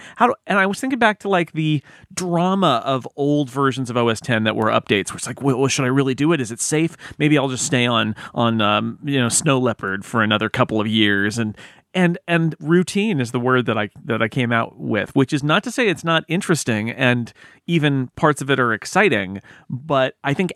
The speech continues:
Apple wants it to be seen as a routine thing. And, and in fact, something that Apple hammered home, uh, with me when I was visiting them talking about El Capitan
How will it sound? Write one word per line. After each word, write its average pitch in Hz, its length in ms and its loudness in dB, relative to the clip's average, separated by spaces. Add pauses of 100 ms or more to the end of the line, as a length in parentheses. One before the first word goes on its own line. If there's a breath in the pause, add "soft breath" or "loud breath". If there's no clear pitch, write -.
Apple 202 420 -2
wants 143 260 -2
it 143 80 -10
to 127 80 -2
be 120 140 2
seen 117 260 2
as 110 160 0
a 117 80 2
routine 113 540 0
thing. 107 320 0
And, 113 100 -2
and 139 180 -2
in 143 120 -2
fact, 180 480 -2 (300 soft breath)
something 151 340 2
that 131 160 0 (200)
Apple 127 440 0
hammered 127 340 0
home, 151 400 0 (140)
uh, 120 200 0
with 123 200 0
me 170 280 2
when 110 200 2
I 107 160 2
was 110 300 -2
visiting 170 320 0
them 104 120 0
talking 113 300 0
about 101 180 0
El 98 80 -2
Capitan 117 640 -2